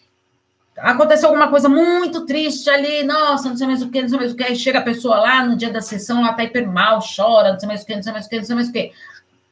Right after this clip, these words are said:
Aí, depois de, vai, um mês, aí a gente volta naquele assunto, "Qual foi o seu aprendizado com tudo isso?" "Meu Deus, eu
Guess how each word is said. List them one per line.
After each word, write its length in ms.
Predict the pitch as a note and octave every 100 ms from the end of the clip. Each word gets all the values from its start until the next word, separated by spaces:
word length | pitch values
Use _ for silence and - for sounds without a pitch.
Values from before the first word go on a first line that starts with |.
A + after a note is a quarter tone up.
| _
Aí, 500 | - C#4 D#4+ F4+ - -
depois 600 | G#3 G#3 A#3+ D4+ D4+ A3
de, 340 | C#4 D4+ C#4+
vai, 380 | B3 C4+ A#3 C3+ G3+ - _ _ _ _
um 160 | A3+ D4
mês, 640 | C#4 C4+ D#4+ D4 - - _ _ _ _ _ _ _
aí 160 | - A3+
a 40 |
gente 240 | D4 D4 C#4+
volta 320 | - C#4 C#4
naquele 300 | C#4 C4 C#4
assunto, 340 | B3+ B3+ C#4+ -
"Qual 180 | F4
foi 140 | G4+ F4
o 40 |
seu 120 | C#4+
aprendizado 440 | C4+ C4 A#3 A#3+ A#3+
com 100 | G#3
tudo 220 | A3+ G3+
isso?" 200 | F3+ F3+
"Meu 340 | G#3+ C#4+ D#4+
Deus, 640 | F#3 A#3 B3 A#3 F3+ - - _ _ _ _ _ _ -
eu 400 | C4+ D4+ C4+